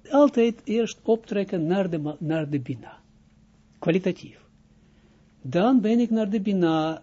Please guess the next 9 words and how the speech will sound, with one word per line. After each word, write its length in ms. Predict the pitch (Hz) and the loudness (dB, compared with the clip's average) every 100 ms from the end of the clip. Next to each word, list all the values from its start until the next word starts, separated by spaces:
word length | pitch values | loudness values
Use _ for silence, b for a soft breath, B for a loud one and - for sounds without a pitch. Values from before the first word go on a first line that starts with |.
| - | -14
gekomen, 640 | - 180 175 165 160 160 | -14 -10 -6 -4 -4 -8
geklommen. 680 | 160 - 147 135 139 180 - _ _ _ _ _ _ _ _ _ _ _ _ _ _ _ _ _ | -12 -6 -4 -4 -4 -8 -12 _ _ _ _ _ _ _ _ _ _ _ _ _ _ _ _ _
Dan, 440 | - 147 151 147 143 - _ _ _ _ _ _ _ _ _ _ _ _ _ _ _ _ | -8 -4 0 0 -2 -8 _ _ _ _ _ _ _ _ _ _ _ _ _ _ _ _
ik 180 | 202 160 | -4 -4
ga 280 | - 170 156 | -2 -2 0
nu 520 | 143 147 185 254 262 | 0 2 4 4 2
alleen 640 | - 147 147 180 240 262 233 | 0 -4 -2 0 2 2 2
maar 240 | 214 190 | 2 2
ontvangen 1000 | - 160 143 - - 208 233 226 214 175 | 0 -2 -4 -6 -2 0 2 2 0 -4